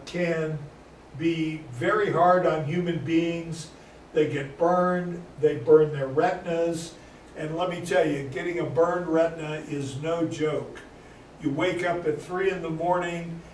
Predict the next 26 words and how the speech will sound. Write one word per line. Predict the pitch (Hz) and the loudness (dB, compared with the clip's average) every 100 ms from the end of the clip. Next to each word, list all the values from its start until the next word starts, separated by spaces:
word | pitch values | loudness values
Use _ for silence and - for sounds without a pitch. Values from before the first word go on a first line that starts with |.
| - - | -20 -12
and | 165 170 175 175 | -6 -4 -4 -4
you | 156 | -4
feel | 156 196 185 | 0 4 4
like | 170 165 160 165 | 6 6 6 2
your | 160 | 4
eyes | 160 160 156 156 | 6 6 4 2
are | 160 139 | 0 -2
filled | - 185 160 143 | -2 0 2 0
with | 143 - | -2 -2
sand. | - 151 131 120 127 - - - - - - - - - - - 147 | -4 -6 -6 -10 -14 -16 -20 -20 -20 -20 -20 -20 -20 -20 -20 -18 -8
Not | 170 180 180 180 | 0 2 2 -2
fun. | - - - - - - - - - - - - - - - - - - - - - - - - - - | -2 -2 -2 -6 -16 -20 -20 -20 -20 -20 -20 -20 -20 -20 -20 -20 -20 -20 -20 -20 -20 -20 -20 -20 -20 -8
We | 190 | -6
can | 202 202 | -6 -6
do | 220 | -4
spray | - - - 190 196 202 | -4 -4 -4 2 6 6
coatings, | - 196 190 196 196 196 208 - - - - - - 165 | 4 2 4 4 2 -6 -10 -12 -16 -20 -20 -20 -10 0
uh, | 160 156 | 4 4
whether | 143 165 170 | 2 -2 -2
that's | 156 160 160 156 - 139 | 0 2 2 0 -8 -12
a | 165 147 143 | -8 -4 -4
spray | 135 - - 190 165 143 - - | -6 -10 -6 -2 -2 -2 -6 -8
painting | 180 185 196 180 156 | -8 -4 -6 -6 -10
type | 165 175 175 | -6 -4 -4
of | 170 135 | -8 -6
thing | - 170 170 | -6 -6 -8